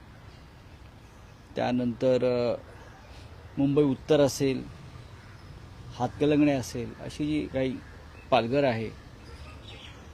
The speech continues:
उमेदवार निश्चित झालेले आहेत. पण त्या संदर्भात नावांची घोषणा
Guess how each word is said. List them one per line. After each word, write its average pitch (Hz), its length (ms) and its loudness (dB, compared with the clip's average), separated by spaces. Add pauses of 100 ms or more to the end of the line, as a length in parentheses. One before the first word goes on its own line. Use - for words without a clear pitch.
(260)
उमेदवार 175 480 8 (580)
निश्चित 165 360 6
झालेले 120 400 2
आहेत. 107 240 -6 (2500)
पण 156 100 0
त्या 185 200 8
संदर्भात 156 540 4 (680)
नावांची 147 480 4
घोषणा 113 520 -2